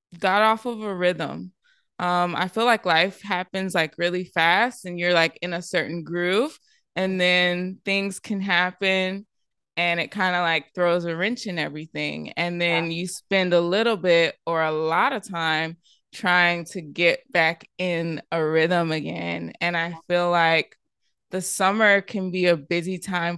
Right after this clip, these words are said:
Speaker 1: for a lot of people.
Speaker 2: Yeah.
Speaker 1: Um, because I feel like there's just so much more going on. Like, people have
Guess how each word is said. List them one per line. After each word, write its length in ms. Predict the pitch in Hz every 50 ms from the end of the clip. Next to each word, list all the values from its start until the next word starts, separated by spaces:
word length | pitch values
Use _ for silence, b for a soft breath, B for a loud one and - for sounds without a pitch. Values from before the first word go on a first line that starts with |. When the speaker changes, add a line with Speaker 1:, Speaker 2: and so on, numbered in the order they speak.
| - -
Speaker 1:
for 120 | 175 170
a 120 | 160 165 156
lot 400 | 156 156 156 147 151 151 160 160
of 180 | 185 202 -
people. 640 | - - 233 240 226 - - 247 254 269 294 302 _ b b b b b b b
Speaker 2:
Yeah. 200 | 185 180 175 175 190 185 185 180 170 165 165 160
Speaker 1:
Um, 380 | 156 151 147 147 165 175 185 _ _ _ _ _ _ _ _ _ -
because 840 | - 208 - - - 220 202 196 190 190 190 185 185 185 180 175 - -
I 180 | 143 160 185 190
feel 240 | - - 196 196 196
like 460 | 208 208 196 190 185 175 - _ _ _ _ -
there's 400 | 208 196 190 196 196 196 180 -
just 300 | - 202 190 - - -
so 180 | - 185 180 185
much 320 | 185 180 170 - - -
more 240 | 196 185 180 180 180
going 340 | 165 185 180 175 175 175 180
on. 320 | 190 220 247 226 185 170
Like, 280 | 160 165 156 143 _ -
people 340 | - 185 175 - - 190 202
have 400 | 202 208 190 185 185 180 175 -